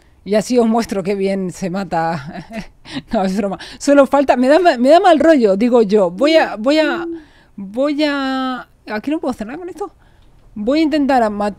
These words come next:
matar a Yudegundir este y solo falta que me mate y quede mal, ¿sabes? Digo, no puedo quedar mal.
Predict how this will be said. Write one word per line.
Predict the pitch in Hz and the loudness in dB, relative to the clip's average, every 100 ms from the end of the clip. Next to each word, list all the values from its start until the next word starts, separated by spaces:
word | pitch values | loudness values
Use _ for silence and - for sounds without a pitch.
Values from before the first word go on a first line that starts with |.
| - | -12
matar | 214 208 202 196 254 240 | -8 -4 -4 -2 -2 0
a | 208 185 180 | 0 -2 -6
Yudegundir | 202 220 226 214 196 277 269 233 | -4 -2 0 -2 0 -2 0 0
este | 339 - 440 190 | -2 -2 -2 -2
y | 226 | -4
solo | 214 262 | 0 0
falta | 254 294 | 0 0
que | 294 | 2
me | 226 | 0
mate | 240 294 359 | -2 0 0
y | |
quede | 262 226 | 2 2
mal, | 208 185 175 - - - | 0 -2 -6 -14 -20 -8
¿sabes? | 285 226 185 - - - - - - - - - - _ _ _ _ _ _ _ - _ _ _ _ _ - | -4 -2 -4 -10 -20 -20 -20 -20 -20 -20 -20 -20 -20 _ _ _ _ _ _ _ -20 _ _ _ _ _ -6
Digo, | 208 196 | -2 -2
no | 202 214 | -2 -2
puedo | 233 | -2
quedar | 226 185 180 | 0 -2 -2
mal. | 180 202 180 | -4 -8 -10